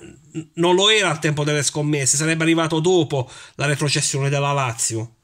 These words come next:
Quindi la Gazzetta fa un, un'azione criminale da, in quei D V D là. Eh,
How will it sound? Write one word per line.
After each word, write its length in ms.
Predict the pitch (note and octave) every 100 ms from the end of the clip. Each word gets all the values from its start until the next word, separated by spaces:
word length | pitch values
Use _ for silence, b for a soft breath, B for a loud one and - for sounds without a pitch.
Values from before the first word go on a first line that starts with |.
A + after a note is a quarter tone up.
| _ _ _ - - _ b b b b b _ _
Quindi 300 | D#3+ D3+ C#3
la 140 | D3+ D3+
Gazzetta 500 | D#3+ C3+ E3+ D#3+ C3+
fa 160 | C#3+
un, 280 | C3+ C#3+ C#3+
un'azione 720 | D3 D3 D3+ C#3 - E3 C3+
criminale 720 | - D#3 D#3 D3+ D#3+ D#3 C3 B2+
da, 120 | B2+ B2+ A#2+
in 300 | B2 A#2+ C3
quei 200 | C3 C#3+
D 120 | C3+ C3+
V 140 | C3+
D 140 | C3+ C3+
là. 300 | C3 A2 - B B B B B B B B B B -
Eh, 1300 | D3+ D3+ D3+ C#3+ C#3+ C#3 C3+ C3+ C3 B2+ B2 A#2 A2+